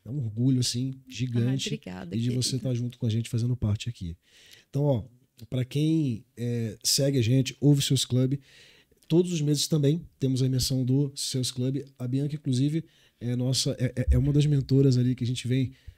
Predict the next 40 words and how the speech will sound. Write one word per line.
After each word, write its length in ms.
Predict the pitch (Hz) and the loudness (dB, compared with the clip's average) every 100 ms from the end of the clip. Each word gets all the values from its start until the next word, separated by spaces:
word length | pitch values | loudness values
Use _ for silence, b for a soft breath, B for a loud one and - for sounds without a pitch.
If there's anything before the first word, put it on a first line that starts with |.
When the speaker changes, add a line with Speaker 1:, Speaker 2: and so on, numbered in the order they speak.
| b _ _ _ | b _ _ _
Speaker 1:
puxando 420 | 143 131 143 156 | 0 4 6 8
cada 180 | 165 143 | 6 4
vez 120 | 143 | 4
mais 180 | 139 143 | 4 2
pra 260 | - _ 131 | 0 _ 0
perto, 460 | - 127 147 - | 4 2 2 0
né? 240 | 123 127 151 B B | -2 -2 -4 B B
Speaker 2:
Tô 80 | - | -6
super 140 | 156 131 | -2 0
Speaker 1:
Mas 260 | 135 151 | 2 4
Speaker 2:
feliz 440 | - 220 196 202 - | 2 2 -6 -10 -10
com 180 | - | -2
Speaker 1:
em 60 | 143 | 0
algum 100 | 143 147 | 2 2
Speaker 2:
isso. 40 | 208 | 2
Speaker 1:
lugar 240 | 175 156 | 4 6
do 120 | 156 | 6
episódio 420 | 151 151 127 139 - | 4 6 6 6 4
você 60 | |
vai 120 | 135 | 0
ter 300 | 127 143 147 - - | 2 0 0 -6 -2
link, 440 | 117 135 135 151 b b b | 0 0 0 -6 b b b
vem 240 | 101 147 | -2 0
com 120 | 165 | 2
a 40 | 135 | 2
gente, 300 | 131 135 - | 2 0 -4
porque 580 | - - 139 139 120 - b b | -10 -4 0 0 0 -4 b b
o 40 | |
que 60 | - | -4
a 40 | |
gente 160 | 131 139 | -4 0
tem 120 | 151 | -2
feito 360 | - 147 151 165 | 0 -2 0 0
é 240 | 151 151 - _ _ _ - | 0 0 -4 _ _ _ -4
desbloquear 600 | 120 160 160 160 147 139 | 6 6 6 0 0 -4
o 40 | |
potencial 480 | 139 135 131 - 127 | -4 -4 -4 -2 -2
de 80 | 123 | -2
venda 260 | 117 120 123 | -2 -2 0
da, 160 | 123 | -2